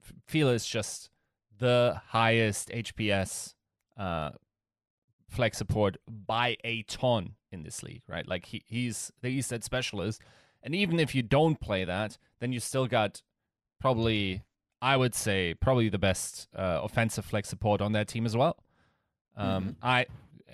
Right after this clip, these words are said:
Speaker 1: by the way, I'm not capping when I say I, I would put Vigilante a-, ahead of Shu next year in, in that, uh,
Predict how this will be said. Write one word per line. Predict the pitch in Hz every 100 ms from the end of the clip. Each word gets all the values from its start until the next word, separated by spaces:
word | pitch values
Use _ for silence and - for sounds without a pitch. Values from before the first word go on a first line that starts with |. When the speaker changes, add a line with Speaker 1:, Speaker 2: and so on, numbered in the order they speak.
| -
Speaker 1:
by | 120 117
the | 113
way, | 113 107 98
I'm | 117 110
not | 131 -
capping | 147 131 110
when | 101 104
I | 101
say | - 110
I, | 110 -
I | 113 120
would | 123 -
put | 135 127
Vigilante | 113 117 123 131 131 139
a-, | 120 - - - -
ahead | 120 113 135 120
of | 120 -
Shu | - 165
next | 90 64 -
year | - - - -
in, | - -
in | 85 82 _
that, | 95 90 - - -
uh, | 101